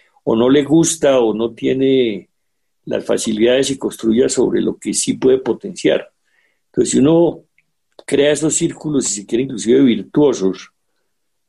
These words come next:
de construir sobre lo positivo, sobre lo bueno, sobre los, eh,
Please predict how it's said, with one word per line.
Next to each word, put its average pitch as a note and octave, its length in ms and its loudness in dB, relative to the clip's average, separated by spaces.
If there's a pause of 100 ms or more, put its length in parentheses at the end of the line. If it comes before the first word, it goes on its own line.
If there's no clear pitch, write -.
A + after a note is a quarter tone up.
de - 280 -4
construir A2+ 460 0
sobre C#3+ 260 2
lo G#2+ 120 2
positivo, C3 760 2
sobre A#2 300 0
lo F#2 120 0
bueno, B2+ 380 2
sobre A#2 280 -2
los, F#2+ 380 -4
eh, G#2 40 -16